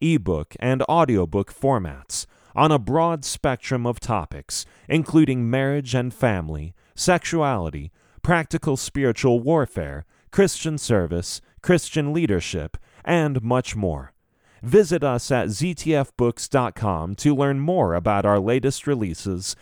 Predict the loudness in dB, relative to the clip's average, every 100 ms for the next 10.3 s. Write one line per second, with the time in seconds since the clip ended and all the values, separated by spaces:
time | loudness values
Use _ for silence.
0 | -6 0 0 0 -4 -2 0 2 2 2
1 | 2 -2 -8 -10 -12 -14 _ _ _ 0
2 | 0 -2 -2 -2 -2 -6 0 2 2 2
3 | 0 0 0 0 -2 -4 -4 -2 0 -2
4 | -8 0 0 0 -6 -6 -6 -8 -12 -16
5 | -18 _ _ _ _ _ _ _ _ _
6 | _ _ 0 0 0 -2 -4 -6 0 0
7 | 4 2 2 -2 -2 -2 -2 -2 -4 -4
8 | -4 -4 -4 -2 -2 -2 0 0 0 -4
9 | -6 -12 -10 -2 0 0 -2 -4 0 -2
10 | -2 -12